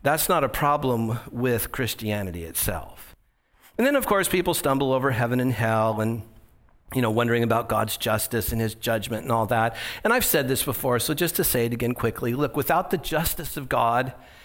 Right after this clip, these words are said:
there, there would be no goodness that would ever come to earth. It is the justice of God and his final justice that will bring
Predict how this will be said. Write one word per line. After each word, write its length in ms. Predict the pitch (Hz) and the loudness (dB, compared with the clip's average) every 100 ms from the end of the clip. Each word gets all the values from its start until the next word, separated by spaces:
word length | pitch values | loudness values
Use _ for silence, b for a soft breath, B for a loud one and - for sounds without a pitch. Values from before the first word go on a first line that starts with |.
| B B B B | B B B B
there, 160 | 135 156 | -2 2
there 180 | 170 | 0
would 220 | 160 208 165 | 2 2 2
be 140 | 165 | 2
no 180 | 147 131 | 2 0
goodness 500 | 113 143 127 107 - | -2 -2 0 -2 -2
that 140 | 127 | -4
would 120 | 110 | -2
ever 200 | 107 101 | -2 -2
come 280 | 104 - 104 | -4 -2 -2
to 60 | 92 | -2
earth. 360 | 87 107 85 - | -4 -4 -4 -2
It 80 | 151 | 0
is 220 | 196 160 | 2 2
the 100 | 160 | 0
justice 500 | 120 98 - 95 - | 0 0 -2 -6 -8
of 120 | 92 | -6
God 240 | 95 92 | -2 -2
and 100 | 98 | 0
his 160 | 117 127 | 0 -2
final 420 | - 151 165 123 | -2 0 2 0
justice 480 | 90 85 82 - 90 | -2 -2 -4 -4 -8
that 140 | 110 107 | -8 -6
will 120 | 104 | -4
bring 480 | 110 135 110 95 | -2 0 0 -2